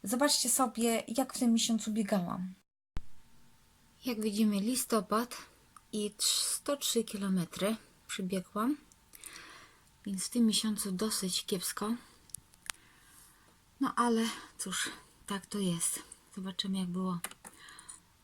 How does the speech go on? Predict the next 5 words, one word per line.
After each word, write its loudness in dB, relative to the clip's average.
mm, -2
rok. -6
I -8
teraz -6
tak, -6